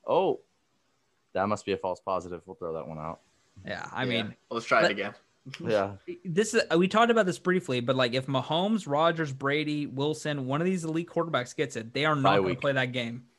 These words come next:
Speaker 2: They're gonna, they will have to postpone the, the playoffs for a week. <clears throat> You cannot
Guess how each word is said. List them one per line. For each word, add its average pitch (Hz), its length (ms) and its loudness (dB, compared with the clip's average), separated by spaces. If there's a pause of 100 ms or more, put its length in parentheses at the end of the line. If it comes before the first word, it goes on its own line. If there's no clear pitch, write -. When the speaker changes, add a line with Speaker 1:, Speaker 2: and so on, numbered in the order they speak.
(120)
Speaker 2:
They're 139 140 2
gonna, 147 200 -2 (160)
they 143 160 0
will 135 160 0
have 151 180 2
to 160 80 -4
postpone 156 540 0
the, 135 240 -8
the 139 160 -4
playoffs 117 480 -4
for - 140 -6
a 113 60 -6
week. 107 300 -16 (440)
<clears throat> - 500 -6
You 151 100 -4
cannot 139 540 0